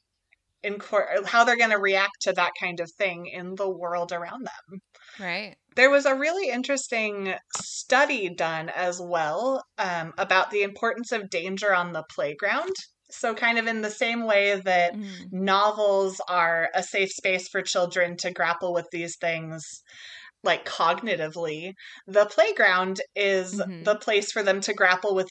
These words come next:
Speaker 1: danger in the physical space. So what am I capable of and what am I
Speaker 2: Right.
Speaker 1: not capable of? I can go on monkey bars and swings and down the slide because I know what my body is cr-, is capable of.
Speaker 2: Mm-hmm.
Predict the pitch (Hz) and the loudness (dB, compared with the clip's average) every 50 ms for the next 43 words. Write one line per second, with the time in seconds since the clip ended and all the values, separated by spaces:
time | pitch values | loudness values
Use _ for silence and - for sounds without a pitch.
0 | 185 165 185 170 180 190 190 190 202 185 180 180 175 - - 190 190 180 180 180 | -2 -2 0 0 0 -2 -4 -2 0 2 2 2 2 2 0 -2 0 -2 -2 2
1 | - 285 285 277 254 226 - 190 156 - - - - 135 - - - - - - | 4 4 4 4 2 -2 -2 -2 -4 -4 -6 -8 -8 -8 -8 -8 -10 -8 -2 0
2 | 226 214 208 208 214 220 220 220 - 202 214 202 190 185 190 - - - 440 466 | 2 2 2 4 6 8 8 8 6 4 2 2 2 2 2 0 -4 -6 -4 -2
3 | - 285 202 196 190 180 175 170 180 180 180 180 185 185 190 190 185 180 175 175 | -2 0 2 2 2 2 4 2 2 2 2 2 2 0 0 0 0 0 0 -2
4 | 175 175 180 170 175 190 214 214 214 - - - 165 165 - 160 156 160 165 147 | -2 -4 -4 -2 0 2 2 2 2 0 -6 -12 -12 -10 -10 -10 -10 -8 -8 -6
5 | 90 127 156 151 151 147 147 - - _ - - - - - 202 - - - 185 | -6 -4 -4 -4 -6 -6 -10 -16 -20 _ -20 -20 -18 -18 -16 -14 -6 0 2 2
6 | 185 185 - 202 190 185 185 180 180 175 175 - - - - - 202 196 214 214 | 2 2 0 -2 -2 -2 -2 -4 -6 -8 -8 -10 -16 -20 -20 -12 -2 4 6 6
7 | 214 208 202 208 214 226 226 233 233 233 - 220 208 190 190 180 180 180 175 175 | 8 8 6 6 4 4 2 0 0 0 -2 -2 -2 0 2 4 6 6 8 6
8 | 170 175 175 170 - - - 190 185 185 180 - - - - 226 226 226 214 196 | 6 4 0 -2 -4 -4 -2 -2 -2 -4 -8 -10 -12 -10 -4 0 0 0 0 0
9 | 185 180 175 170 - - - 190 185 175 175 175 170 175 180 - 190 - 214 202 | -2 -4 -6 -6 -6 -4 -2 0 0 0 -2 -4 -6 -6 -6 -6 -2 2 4 4
10 | 202 202 202 196 190 190 - - - 220 220 220 208 190 190 190 196 202 196 220 | 4 4 2 0 0 0 -2 -4 0 2 4 6 6 6 4 2 0 -6 -2 0
11 | 208 202 202 185 196 196 196 196 196 208 208 208 208 202 190 196 190 190 185 180 | 0 2 4 2 2 2 -2 -4 -2 2 2 4 4 4 2 2 0 0 -2 -4
12 | 175 175 160 170 175 175 175 175 175 170 170 170 175 - - - 190 - 175 185 | -4 -2 0 2 2 4 4 2 0 -2 -4 -4 -6 -6 -8 -8 -6 -2 -2 -2
13 | 170 160 - - - - 247 208 202 170 - - - 110 107 95 87 - - - | -2 -4 -8 -12 -10 -6 -6 -6 -6 -6 -8 -10 -6 -6 -4 -6 -6 -8 -10 -20
14 | - - _ _ _ _ _ _ _ _ _ - 214 214 185 180 175 160 156 160 | -20 -20 _ _ _ _ _ _ _ _ _ -10 -10 -10 -10 -10 -12 -16 -16 -18